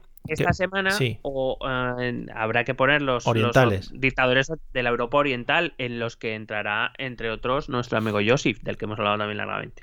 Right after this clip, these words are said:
Speaker 2: Muy bien, el de
Speaker 1: Pero
Speaker 2: Super, el
Speaker 1: habrá
Speaker 2: de Super
Speaker 1: entrarán
Speaker 2: Mario.
Speaker 1: otros como Ceausescu, o sea,
Speaker 2: Oh.
Speaker 1: que, que, es que hay mucho donde elegir,
Speaker 2: Es que es todo
Speaker 1: mucho
Speaker 2: pura
Speaker 1: donde
Speaker 2: fa-,
Speaker 1: elegir.
Speaker 2: pura fantasía del dictador. Vale, pues nada,
Speaker 1: Claro,
Speaker 2: a tope.
Speaker 1: entonces,
Speaker 2: Hmm.
Speaker 1: como ya tenemos el dictador sudamericano, que fue, eh, ¿qué fue? Fujimori.
Speaker 2: Sí.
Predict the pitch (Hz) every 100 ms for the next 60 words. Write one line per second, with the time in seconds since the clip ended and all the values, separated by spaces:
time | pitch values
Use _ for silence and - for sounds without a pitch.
0 | - 127 117 101 95 120 - 107 107 101
1 | 139 180 214 123 131 131 - 113 117 151
2 | 143 123 117 - 107 - 143 160 - 147
3 | 143 120 113 120 113 165 156 - - -
4 | - - 170 156 151 151 120 107 92 -
5 | 123 139 139 147 131 143 135 147 - -
6 | 147 139 135 131 113 120 127 113 110 113
7 | 110 107 113 101 - 123 131 117 113 113
8 | 127 143 131 - 101 127 - - 120 143
9 | 139 147 156 170 175 139 117 - 127 127
10 | - 123 131 135 - 135 127 127 123 139
11 | 156 120 117 110 - 113 113 110 110 110
12 | 104 - 117 113 110 110 110 110 104 101
13 | 101 98 - 104 - 131 - - 110 110
14 | 117 165 277 - 139 196